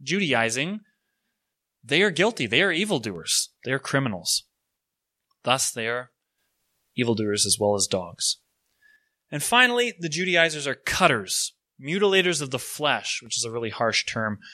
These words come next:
who put their hope and confidence and identity in a physical sign rather than a spiritual one.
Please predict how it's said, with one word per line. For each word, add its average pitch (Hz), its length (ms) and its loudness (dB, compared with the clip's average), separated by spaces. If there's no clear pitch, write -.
who 165 100 -6
put 214 220 0
their 185 160 4
hope 196 320 2
and 190 100 -4
confidence 165 520 0
and 143 120 -10
identity 143 540 -4
in 135 80 -10
a 123 80 -4
physical 156 480 2
sign 123 500 -2
rather 131 280 2
than 120 200 -8
a 110 40 -4
spiritual 120 540 -6
one. 90 200 -20